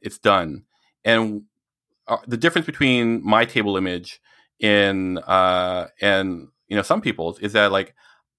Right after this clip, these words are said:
I'm, I'm dangerous, but I'm never going to lie to you. You know, whereas the person is like, "Oh, this person is deceptive," and to try to get me to, to win. And that,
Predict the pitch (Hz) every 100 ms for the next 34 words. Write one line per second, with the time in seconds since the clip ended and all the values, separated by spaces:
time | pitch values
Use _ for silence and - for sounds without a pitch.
0 | _ - 135 156 156 156 143 131 - _
1 | _ _ _ 127 147 120 117 143 101 82
2 | 73 - - _ _ - 107 104 107 110
3 | 120 123 113 104 101 98 - 92 92 85
4 | 76 - _ 82 87 87 90 87 71 62
5 | 62 - _ _ _ _ _ _ _ _
6 | _ - 98 92 90 107 110 107 104 131
7 | 131 131 107 101 95 113 117 101 - 127
8 | 131 120 110 101 92 - 92 - - 123
9 | 127 - 52 _ _ _ _ _ _ -
10 | - 107 113 104 92 101 92 87 92 82
11 | 98 95 101 107 104 104 117 131